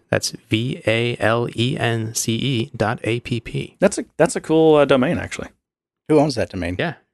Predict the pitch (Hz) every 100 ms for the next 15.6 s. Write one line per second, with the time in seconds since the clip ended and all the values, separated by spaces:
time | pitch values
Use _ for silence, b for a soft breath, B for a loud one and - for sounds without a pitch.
0 | - 110 120 - - - - - _ _
1 | _ _ - 107 - 135 185 269 135 117
2 | 170 147 135 170 170 - 170 160 160 160
3 | - 131 123 104 120 110 110 220 196 -
4 | 139 104 98 113 120 127 123 107 117 104
5 | 101 101 98 98 - - 101 101 - -
6 | 127 135 151 156 - 147 117 101 98 101
7 | 98 101 95 92 90 87 85 85 85 87
8 | 82 82 - - 98 95 - _ _ _
9 | 113 98 98 131 - 120 95 - 104 98
10 | - 107 110 - _ _ _ _ _ _
11 | _ _ _ _ _ _ _ - 185 160
12 | - 139 139 175 151 135 127 123 120 117
13 | 117 104 _ _ _ - - 143 - 131
14 | 131 - - 135 131 - - 123 117 113
15 | 110 139 120 - 110 143